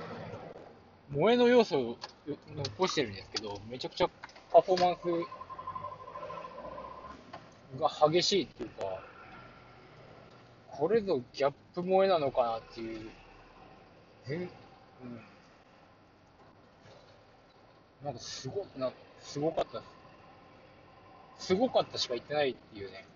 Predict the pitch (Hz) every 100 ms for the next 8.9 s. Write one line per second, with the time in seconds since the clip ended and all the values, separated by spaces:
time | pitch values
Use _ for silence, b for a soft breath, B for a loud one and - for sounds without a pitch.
0 | - 147 127 104 107 117 - - 135 190
1 | 180 131 107 131 131 117 104 - - -
2 | - - - - - - - - 143 156
3 | 156 160 156 147 127 107 101 - - 147
4 | 156 - 123 107 120 117 98 - 92 92
5 | - - - - - - - - - -
6 | - - - - - - - - - -
7 | 156 156 170 160 147 - 233 - 247 -
8 | 208 - 165 156 160 165 165 170 170